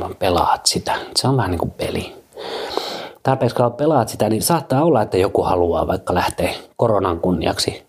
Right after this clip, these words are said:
kävelytreffeille. Sitten lähdetään kävelytreffeille ja kävellään ja siinä, no moro, me on tosiaan Janne ja neljäkymmentäkolme vuotta on iältäni ja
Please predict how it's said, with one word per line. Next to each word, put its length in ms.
kävelytreffeille. 1080
Sitten 200
lähdetään 260
kävelytreffeille 960
ja 160
kävellään 760
ja 140
siinä, 300
no 120
moro, 320
me 140
on 100
tosiaan 400
Janne 340
ja 140
neljäkymmentäkolme 720
vuotta 460
on 260
iältäni 540
ja 100